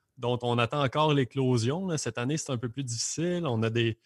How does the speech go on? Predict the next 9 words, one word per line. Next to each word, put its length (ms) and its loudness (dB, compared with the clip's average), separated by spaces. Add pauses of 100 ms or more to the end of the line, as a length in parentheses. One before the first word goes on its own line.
(920)
des 220 0
jeunes 260 0
joueurs, 320 2
des, 280 2
des 260 0
éléments 300 2
quand 240 0
même 200 2
respectables, 720 -2